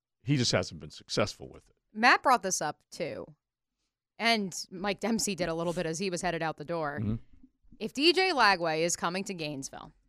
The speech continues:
Speaker 2: and you are investing a ton of N I L money in him,
Speaker 1: Mm-hmm.
Speaker 2: and many people believe he's college football ready, but you have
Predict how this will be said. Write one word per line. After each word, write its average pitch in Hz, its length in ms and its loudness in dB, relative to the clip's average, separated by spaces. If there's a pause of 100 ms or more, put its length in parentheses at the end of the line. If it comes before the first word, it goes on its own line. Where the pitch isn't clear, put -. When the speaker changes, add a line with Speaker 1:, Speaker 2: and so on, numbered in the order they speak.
(240)
Speaker 2:
and 156 460 -4
you 160 160 -8
are 160 140 -2
investing 165 460 -4
a 143 40 -6
ton 170 200 -6
of 170 80 -4
N 180 100 0
I 180 120 0
L 185 140 4
money 190 360 2
in 190 100 -2
him, 185 380 -2
Speaker 1:
Mm-hmm. 175 80 -4
Speaker 2:
and 156 220 -4 (300)
many 208 300 -6
people 220 260 -2
believe 208 460 2
he's 202 220 -2
college 220 420 4
football 214 440 0
ready, 190 440 2 (480)
but 170 160 -6
you 202 140 -2
have 226 600 6